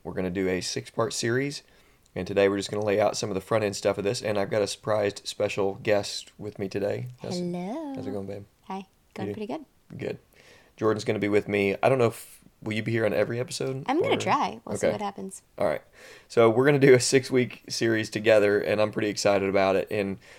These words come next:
Speaker 1: pastors, we hope this is equipping to you as you're thinking through how to speak to women. It can be,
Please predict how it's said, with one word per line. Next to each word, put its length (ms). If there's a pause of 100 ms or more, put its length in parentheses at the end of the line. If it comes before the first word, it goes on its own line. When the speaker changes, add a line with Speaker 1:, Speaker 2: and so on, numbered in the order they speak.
(120)
Speaker 1:
pastors, 480 (100)
we 140
hope 180
this 240
is 180
equipping 420
to 100
you 340
as 160
you're 100
thinking 320
through 260
how 180
to 80
speak 320
to 80
women. 240
It 60
can 120
be, 260